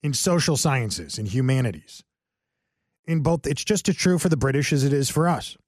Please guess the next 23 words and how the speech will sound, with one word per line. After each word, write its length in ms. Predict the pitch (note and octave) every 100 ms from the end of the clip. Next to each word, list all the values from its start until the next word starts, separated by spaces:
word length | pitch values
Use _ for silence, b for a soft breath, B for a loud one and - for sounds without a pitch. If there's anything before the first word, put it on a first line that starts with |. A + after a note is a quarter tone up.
| _ _ _ _ _ _ _ _
Seventy-five 840 | - - B3+ D4 D4 - G#3+ G3+
percent 340 | F#3 D#3 F3+ D#3+
of 80 |
conservative 640 | - C3+ - E3 E3 D#3 C3+
academics 600 | C3 C#3+ C3 B2 A2+ -
say 200 | C#3+ C3
their 160 | C3
departments 560 | A#2 - D3+ D#3 D3+ C#3
are 100 | A2
a 60 |
hostile 580 | G#2 D#3 D3+ - C#3+ C3+
environment 560 | B2+ A2+ A#2 A2+ A2+ G2
for 120 | A2
their 140 | G2+
beliefs. 520 | F2+ F2+ E2 - - - _ _ _ _ _ _ _ _ _ _ _ _ _
This 200 | C3 C3+
is 100 | B2+
according 460 | B2+ - D3 C3 A#2+
to 260 | - A#2+ A2+
polling 380 | D#3 C#3 A2
data 320 | G2+ F2+ - -
from 200 | A2 G2+
Newsweek. 500 | A2 F#2 F2+ -